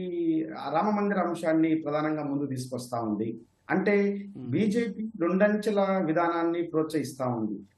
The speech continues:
Speaker 1: ఒక దగ్గర అభివృద్ధి అంటుంది, వికాసం అంటుంది, మరొక దగ్గర ప్రజల యొక్క సాంస్కృతిక పరమైనటువంటి వైభవాన్ని వెలుగులోకి తీసుకొచ్చి, గుడిసెలో ఉన్నటువంటి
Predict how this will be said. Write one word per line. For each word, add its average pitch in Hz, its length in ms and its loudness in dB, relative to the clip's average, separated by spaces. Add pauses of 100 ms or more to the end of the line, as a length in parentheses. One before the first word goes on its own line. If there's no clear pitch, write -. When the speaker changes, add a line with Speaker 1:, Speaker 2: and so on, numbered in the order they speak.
(100)
Speaker 1:
ఒక 156 140 0
దగ్గర 180 280 2
అభివృద్ధి 196 460 2
అంటుంది, 190 480 2
వికాసం 170 600 0
అంటుంది, 165 320 -2
మరొక 151 260 0
దగ్గర 151 400 2 (360)
ప్రజల 156 220 0
యొక్క 175 300 -2
సాంస్కృతిక 185 640 -4
పరమైనటువంటి 156 720 2
వైభవాన్ని 160 840 2 (180)
వెలుగులోకి 160 500 2
తీసుకొచ్చి, 143 600 -2
గుడిసెలో 160 420 0
ఉన్నటువంటి 139 1000 0